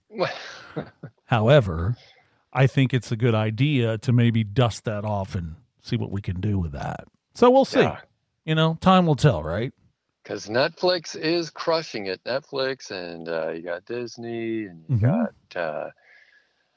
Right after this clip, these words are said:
Speaker 1: oh man, you've got, uh, Amazon Prime.
Speaker 2: Yeah.
Speaker 1: They're into it. They're buying up all kinds of properties.
Speaker 2: Well, the one that
Speaker 1: So.
Speaker 2: comes to mind the most, obviously, is Netflix.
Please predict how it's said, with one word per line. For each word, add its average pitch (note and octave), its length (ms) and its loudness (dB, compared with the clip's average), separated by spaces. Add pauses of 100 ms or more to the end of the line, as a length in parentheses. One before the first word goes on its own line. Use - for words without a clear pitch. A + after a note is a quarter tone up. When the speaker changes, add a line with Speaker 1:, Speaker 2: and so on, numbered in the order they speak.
(160)
Speaker 1:
oh C3+ 420 0
man, F2+ 400 -8 (260)
you've G2 260 -20
got, F#2+ 280 -8 (160)
uh, D#2+ 560 -6 (1080)
Amazon A2 720 -2
Prime. A2 680 -4
Speaker 2:
Yeah. C3 260 -2
Speaker 1:
They're G2+ 200 -8
into G#2+ 320 -6
it. G#2+ 160 -6
They're G2 220 -2
buying G2 400 -2
up G2+ 160 -2 (160)
all G2 180 -6
kinds G2+ 240 -8
of F#2 100 -18
properties. G2 800 -8 (160)
Speaker 2:
Well, E3 140 4
the E3 80 4
one A#3 240 4
that F3+ 200 -2
Speaker 1:
So. E3 60 -4
Speaker 2:
comes F3 300 4
to D#3+ 140 0
mind C#3+ 460 4
the C#3+ 140 8
most, C3+ 440 8 (100)
obviously, C3 840 2
is A#2+ 220 4
Netflix. B2 200 0